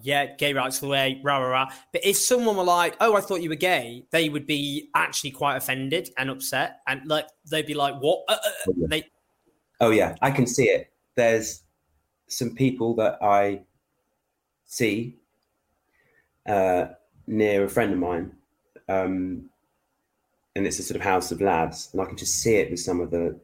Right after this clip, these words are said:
Speaker 2: the lads that live there. I can just see it. And I can see that one of them has a problem with me, that because he's so uncomfortable.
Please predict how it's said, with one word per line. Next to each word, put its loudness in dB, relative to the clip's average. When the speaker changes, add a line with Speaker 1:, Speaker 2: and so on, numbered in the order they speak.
Speaker 2:
the -2
lads 0
that -4
live -2
there. -4
I -10
can -12
just -2
see 0
it. 0
And 4
I 2
can 2
see 4
that 4
one 4
of 2
them 2
has -6
a -12
problem -6
with -6
me, -6
that -10
because -10
he's -8
so 0
uncomfortable. -6